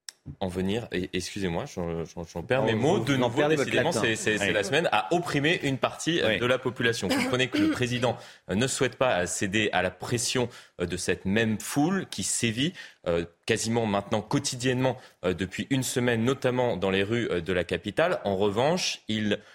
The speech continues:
Speaker 1: euh, va prendre en compte, bien évidemment,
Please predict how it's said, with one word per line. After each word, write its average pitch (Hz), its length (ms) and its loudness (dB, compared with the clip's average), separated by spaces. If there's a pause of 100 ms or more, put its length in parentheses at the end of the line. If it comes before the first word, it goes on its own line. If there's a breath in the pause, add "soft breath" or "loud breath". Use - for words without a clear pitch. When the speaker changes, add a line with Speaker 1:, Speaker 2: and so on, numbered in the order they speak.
(260 loud breath)
Speaker 1:
euh, 85 120 0
va 82 180 -2
prendre 143 480 -2
en 101 100 0
compte, 151 340 -2
bien 127 280 2
évidemment, 131 520 2